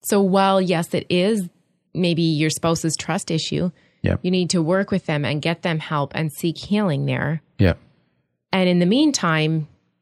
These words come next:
Speaker 1: even if you don't think it's wrong, maybe tone it down and
Speaker 2: Yeah.
Speaker 1: respect them enough and love them enough and be
Speaker 2: Yeah.
Speaker 1: committed enough.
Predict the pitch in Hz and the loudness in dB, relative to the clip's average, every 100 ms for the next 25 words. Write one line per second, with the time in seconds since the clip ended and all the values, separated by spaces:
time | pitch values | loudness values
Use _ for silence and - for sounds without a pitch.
0 | _ _ _ 208 214 220 214 208 208 226 | _ _ _ 0 2 0 0 0 0 0
1 | 233 247 - 160 156 160 160 156 147 165 | -2 -2 -4 -2 0 2 0 0 -2 -2
2 | 143 139 117 - - 104 - 135 98 76 | -2 -4 -6 -6 -8 -8 -4 2 2 2
3 | 156 151 - 170 - - 170 160 156 156 | -2 -6 -4 -4 -4 -4 -2 0 -2 -2
4 | 156 151 160 151 156 151 151 156 151 - | -4 -2 -2 -2 -4 -4 -4 -4 -4 -2
5 | - 175 214 180 147 139 151 | 2 4 2 0 0 -2 -6